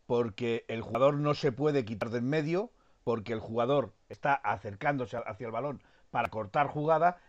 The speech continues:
y no puede esconder la mano. De hecho, él, repito, desde la imagen que tú mandaste,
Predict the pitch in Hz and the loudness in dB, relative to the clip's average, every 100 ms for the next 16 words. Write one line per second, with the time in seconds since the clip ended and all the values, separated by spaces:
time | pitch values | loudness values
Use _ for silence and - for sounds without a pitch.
0 | - 131 143 160 - 151 165 147 127 - | -6 -2 2 0 2 2 4 2 -2 -2
1 | 123 131 113 104 90 87 82 - - - | 2 4 2 0 -4 -6 -12 -18 -20 -6
2 | 120 147 - 196 202 - _ _ 160 185 | -2 0 2 2 2 -4 _ _ 2 4
3 | 214 214 - - 113 127 165 135 95 80 | 4 0 -12 -10 -6 -4 -4 -4 -8 -8
4 | _ 104 120 123 127 180 185 196 196 156 | _ -8 -4 -2 0 0 0 -2 -2 -2
5 | 185 160 156 160 190 | -2 -2 -2 -2 -2